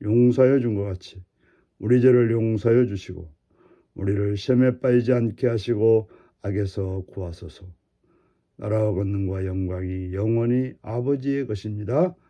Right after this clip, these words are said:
아멘. <clears throat> 네. 말씀 묵상입니다. 다윗을 추적해 죽이기 위해 아이도벨이 제안한 계획은 무엇인가요?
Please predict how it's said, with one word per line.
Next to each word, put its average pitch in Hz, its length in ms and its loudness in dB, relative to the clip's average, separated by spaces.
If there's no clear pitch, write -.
아멘. 80 480 -8
<clears throat> - 440 -4
네. - 2750 -12
말씀 90 300 -10
묵상입니다. 90 840 -10
다윗을 107 720 -2
추적해 131 800 -6
죽이기 104 600 -6
위해 101 300 -4
아이도벨이 104 840 -2
제안한 110 540 -2
계획은 98 580 -4
무엇인가요? 85 640 -8